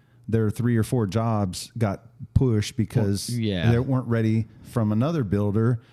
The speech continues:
Speaker 1: but nobody calls me and
Speaker 2: To
Speaker 1: tells me. So it just, it's just a, it's a tough, like, you have one thing you have to schedule, you know,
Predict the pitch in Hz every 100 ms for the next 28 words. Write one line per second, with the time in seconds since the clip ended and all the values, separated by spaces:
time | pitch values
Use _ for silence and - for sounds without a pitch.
0 | - 131 127 139 131 117 143 143 147 110
1 | 95 107 117 - - - - 113 117 147
2 | 147 113 113 123 110 101 - - - _
3 | - 147 160 - - - 131 - - 110
4 | 120 - 98 104 82 - _ - 113 110
5 | - 135 - 147 135 - - _ - 113
6 | - - 156 156 151 104 - 117 113 131
7 | 120 - _ _ 117 107 107 - _ 107
8 | 107 110 - - - 98 92 90 - 98
9 | 92 82